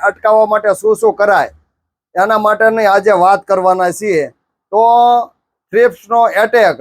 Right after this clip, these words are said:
જ્યારે વરસાદ ઓછો પડે અથવા તો વાદળછાયું વાતાવરણ હોય ને વરસાદ ના પડે અને સૂકું વાતાવરણ હોય ત્યારે થ્રિપ્સ વધારે લાગે છે. અને થ્રિપ્સને અટકાવવી ખૂબ જ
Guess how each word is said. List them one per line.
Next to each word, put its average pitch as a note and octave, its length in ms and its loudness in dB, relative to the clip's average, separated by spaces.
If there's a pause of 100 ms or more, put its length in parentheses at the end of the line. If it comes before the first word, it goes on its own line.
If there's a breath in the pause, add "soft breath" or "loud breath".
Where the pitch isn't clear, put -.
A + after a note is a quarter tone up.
(160)
જ્યારે G#3 340 2 (220)
વરસાદ F#3 420 -2
ઓછો F#3+ 320 0
પડે G#3+ 320 0 (600)
અથવા G3 300 0
તો F#3+ 100 0 (100)
વાદળછાયું F#3+ 680 0
વાતાવરણ G3 400 2
હોય G3+ 180 2
ને F#3+ 80 -2
વરસાદ F3+ 420 -4
ના G#3 120 0
પડે G#3 320 0
અને D#3 200 -8
સૂકું G#3 340 -2
વાતાવરણ G3 340 0
હોય F#3+ 200 2
ત્યારે F#3+ 240 2
થ્રિપ્સ F#3 260 -6
વધારે E3+ 360 0
લાગે B2 320 -6
છે. G#2+ 140 -20 (840)
અને E3+ 120 0
થ્રિપ્સને G3 540 -2 (160)
અટકાવવી A3 440 0
ખૂબ G#3 220 -2 (220)
જ - 100 -20